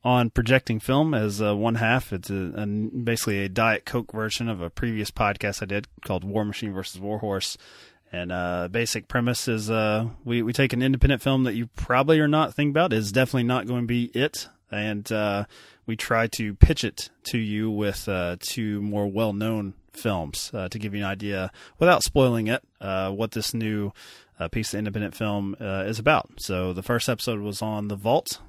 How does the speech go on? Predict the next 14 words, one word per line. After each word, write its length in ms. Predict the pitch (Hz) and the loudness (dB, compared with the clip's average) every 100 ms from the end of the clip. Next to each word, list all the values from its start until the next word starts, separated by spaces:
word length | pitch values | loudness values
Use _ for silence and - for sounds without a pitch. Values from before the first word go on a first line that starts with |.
| - | -14
uh, 320 | 104 92 92 92 | -6 -2 -2 -2
starring 340 | - 107 104 | -4 -4 -4
James 320 | 104 110 110 | -2 -2 -4
Franco, 520 | - 123 123 131 123 123 | -2 0 2 4 4 2
which 200 | - 98 | -4 -8
is 140 | 90 | -6
a 60 | 90 | -2
bank 300 | 107 117 - | -2 -2 -2
heist, 360 | 113 110 - | 0 0 -4
and, 300 | 90 95 92 | -6 -8 -4
uh, 180 | 90 90 - - - - - | -4 -4 -8 -20 -20 -20 -6
we, 160 | 98 95 | -2 0
we, 200 | 101 110 | 0 0
we, 460 | 123 117 110 110 | 0 0 -2 -4